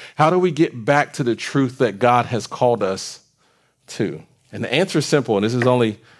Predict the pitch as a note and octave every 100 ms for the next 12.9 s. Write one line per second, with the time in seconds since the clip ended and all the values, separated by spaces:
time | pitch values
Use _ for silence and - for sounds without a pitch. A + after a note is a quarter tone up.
0 | _ _ _ _ - A#2 C#3 C3 C3 G2+
1 | E2+ F#2 _ _ _ _ _ _ _ _
2 | _ - G2+ G2 - G#2+ - E2 - -
3 | - _ _ _ _ _ _ _ _ _
4 | _ _ - G#2 F#2+ A2+ A2+ - F#2 -
5 | - - _ _ _ _ _ _ _ _
6 | _ - _ _ C#3 A#2+ A2 G#2 - G#2+
7 | G2+ - G2 F#2 F#2 - _ _ _ _
8 | _ _ - G2+ C#3 A2 G2 F#2 F2 G2
9 | G2+ F#2+ F#2+ - - C3 A2 G2 F2+ F#2+
10 | F#2+ F#2 - - A2 G2 D#2+ - F#2+ F2
11 | - - - _ _ _ _ - - B2+
12 | G#2 G#2 G2 A2 - G#2 F2+ E2+ -